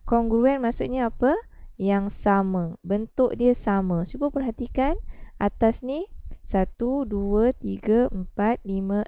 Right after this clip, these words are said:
enam. Bawah ni pun sisi enam. Sisi enam heksagon. Nampak atas bawah adalah,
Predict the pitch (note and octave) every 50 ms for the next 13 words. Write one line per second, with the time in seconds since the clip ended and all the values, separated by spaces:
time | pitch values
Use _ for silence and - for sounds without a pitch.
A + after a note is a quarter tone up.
0 | - - A3 A3+ B3 A#3+ A3 F#3 E3+ F3 - - - - - - - - F#3+ F#3+
1 | F#3+ G#3 G#3 G#3+ A3+ A3+ - - A#3+ B3+ C#4+ D#4+ - - - - - - - -
2 | - - - G#3 G#3 - - B3+ B3+ B3+ - C4 C4+ C4+ C4+ B3 G#3+ F3+ E3+ F3
3 | F#3 - - - G3 G3 - - A3 A3 G#3+ G#3+ A#3 A#3+ A#3+ A#3+ A3+ - - -
4 | G#3+ G3+ G#3 F#3+ F#3+ F#3 E3+ E3 D#3+ F#3 - _ _ _ _ _ - - F#3+ F#3+
5 | G3+ - B3+ C#4+ D4+ - - G#3+ A3+ - - G#3+ G#3+ - - G3+ G3+ G#3 A#3 C4
6 | C#4+ G#3 G3 F#3+ G3+ G3 G3+ G#3+ B3+ E4